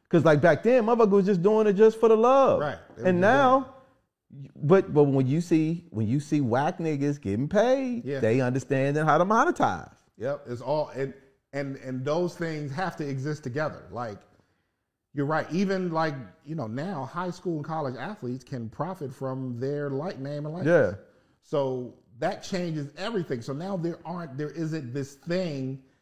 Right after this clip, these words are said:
Speaker 2: that exists that can pull from and profit from that has nothing to do with it. They're just pulling from and pro-, and again, dog,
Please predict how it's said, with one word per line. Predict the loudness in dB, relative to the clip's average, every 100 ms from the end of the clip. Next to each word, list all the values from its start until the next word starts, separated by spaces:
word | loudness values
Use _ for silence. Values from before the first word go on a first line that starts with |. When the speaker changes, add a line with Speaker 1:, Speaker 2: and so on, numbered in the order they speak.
| _
Speaker 2:
that | -6 -2 -2
exists | -4 -6 -6 -6 -6
that | -8 -6
can | -8
pull | -10 -6 -2 0 0 -2
from | -6 -8 -8 -10 -12 -14 _ _
and | -12 -10
profit | -6 -6 -6 -10
from | -12 -12 -12 -12 -16 _ _ _ _ _ -6
that | -2
has | -2 -2 -4
nothing | -4 -2
to | -2
do | 2
with | 2 0
it. | -4
They're | -2 -2
just | -4 -8 -4
pulling | -4 -4
from | -6 -6 -4 -6 -8
and | -12
pro-, | -12 -14 -18 _ _ _ -10
and | -6
again, | -4 -6
dog, | -6 -8 -10